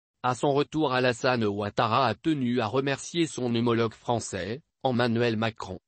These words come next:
pour son invitation ainsi que pour l'accueil chaleureux qui lui a été réservé ainsi qu'à la première dame. Faisant le point du Forum de Paris sur la paix dont le thème était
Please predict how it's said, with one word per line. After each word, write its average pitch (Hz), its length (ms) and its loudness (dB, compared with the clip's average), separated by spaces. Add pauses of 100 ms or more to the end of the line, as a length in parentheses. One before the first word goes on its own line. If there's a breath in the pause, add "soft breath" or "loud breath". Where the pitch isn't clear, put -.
(120)
pour 120 160 -4
son 135 220 -2
invitation 143 680 0
ainsi 120 260 -2
que 131 100 -4
pour 120 220 0
l'accueil 117 420 2
chaleureux 113 480 2
qui 120 120 -4
lui 113 240 -2
a 104 60 0
été 110 280 0
réservé 123 560 2
ainsi 135 300 -2
qu'à 117 120 0
la 92 140 0
première 135 420 0
dame. 80 380 -6 (500)
Faisant 135 360 2
le 135 100 4
point 135 220 0
du 113 100 -2
Forum 117 560 2
de 120 120 2
Paris 117 440 -2
sur 123 240 -2
la 113 140 2
paix 160 240 2
dont 117 160 0
le 104 120 -2
thème 104 280 0
était 139 400 2